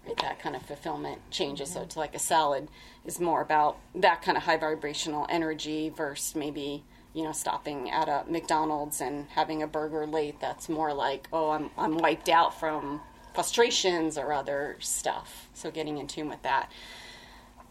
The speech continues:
Women, it depends, I, I would say, seeing, like, kinda how their shift changes. But I definitely find in this work, I call it, it's like an, an, it's an up-leveling that kinda happens as you get more and more spiritual. It's like your physical body wants to, like, go along with that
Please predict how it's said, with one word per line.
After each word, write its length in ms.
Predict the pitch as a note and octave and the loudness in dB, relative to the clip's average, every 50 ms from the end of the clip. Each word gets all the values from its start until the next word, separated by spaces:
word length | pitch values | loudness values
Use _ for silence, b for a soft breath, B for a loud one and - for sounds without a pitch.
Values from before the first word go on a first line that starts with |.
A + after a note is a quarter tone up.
| - - - - - - - - - - | -20 -20 -20 -20 -20 -20 -20 -12 -8 -2
Women, 520 | A3 B3 C#4 D4+ E4+ F#4+ G4 F#4 F4+ F4+ - - - - - - | 2 6 8 10 10 10 10 10 10 8 8 6 2 0 2 2
it 120 | - D#4+ | 4 6
depends, 880 | - A4+ A4+ - - - A#3 F#3 D3 A#2 F#2+ - G#2 - - - - - | 6 6 6 4 2 2 4 4 4 2 0 -2 -2 0 0 0 2 4
I, 220 | - E3+ E3 C#3 - - - | 6 6 6 4 4 4 6
I 100 | F3+ F3 | 6 6
would 180 | E3 E3+ E3 | 6 2 0
say, 240 | - - - E3 D#3+ | 0 2 2 4 4
seeing, 240 | D#3 - - F3+ E3+ | 2 2 2 2 2
like, 140 | D#3+ D3 D3+ | 2 2 0
kinda 240 | - - E3+ D#3+ D#3+ | 0 0 2 2 2
how 560 | - - E3+ E3+ E3 E3 E3 D#3+ D3+ G#2 - E3 | 4 6 8 8 10 8 8 6 4 0 0 0
their 440 | F3 E3 D#3+ E3 D#3+ D#3 D#3+ D#3+ - - - - | 2 4 4 4 4 2 2 0 -4 -10 -6 -2
shift 320 | - - - F3+ E3 - | 0 2 2 2 2 0
changes. 480 | - - F#3+ E3+ E3+ E3 D3+ D3 D3 - | 0 2 4 4 4 4 2 0 0 0
But 140 | - D#3+ | 2 4
I 80 | D#3 D#3+ | 4 4
definitely 340 | D#3+ G#3+ A3+ - A#3+ A3+ A#3 | 6 4 4 4 4 2 4
find 220 | - G3 F3+ F3 E3+ | 6 6 6 6 6
in 80 | D#3+ | 4
this 200 | D#3+ D#3 - - - | 2 2 0 0 0
work, 180 | C3+ A2 - | 0 0 2
I 100 | - D3+ | 0 0
call 180 | D#3+ - E3 D3+ | 0 0 -2 -2
it, 40 | - | 0
it's 100 | - E3 | 0 -2
like 140 | D#3+ - | -2 0
an, 160 | D#3 D3 - - | -2 -6 -6 -4
an, 140 | - E3+ D#3+ | -4 -4 -4
it's 220 | - - - - F#3+ | -4 -6 -4 -2 -2
an 80 | - | 0
up-leveling 600 | - - - - - B2+ A2 - - C#3+ C#3+ D3+ D3 - | 0 -2 -2 0 0 0 0 0 -2 -6 -8 -8 -8 -6
that 140 | D#3 D#3 - | -6 -6 -6
kinda 200 | - D3 D3 C#3 | -6 -6 -6 -6
happens 380 | D3 D3+ C#3 C#3+ - D3 C#3+ C#3+ | -4 -2 -4 -4 -4 -6 -6 -6
as 160 | C#3+ C#3+ D3 | -6 -8 -8
you 60 | D3+ | -8
get 140 | - D3 C#3 | -8 -8 -6
more 200 | D#3 D#3 D#3 D3+ | -4 -4 -4 -4
and 80 | D3 | -4
more 120 | D3 C#3+ C#3+ | -6 -8 -8
spiritual. 640 | - - - - D3 D3 D3+ D3 - C#3+ C#3 - | -6 -8 -8 -6 -4 -4 -4 -6 -6 -10 -10 -10
It's 80 | - - | -10 -10
like 160 | - - - | -12 -12 -12
your 60 | A#2 | -12
physical 400 | - - D3 C3+ D3 - - - | -8 -8 -8 -8 -6 -6 -4 0
body 240 | - G2 - - D3+ | 0 2 0 0 -2
wants 260 | - - - - - | -4 -6 -6 -6 -6
to, 80 | - - | -4 -2
like, 220 | - - - - - | -2 -2 -2 0 2
go 160 | E3 C#3+ - | 2 2 4
along 240 | D3+ D3 D3+ D3 C#3+ | 4 2 0 0 -2
with 140 | D3 - | -4 -2
that 240 | - C#3 C#3 - - | 2 2 2 2 0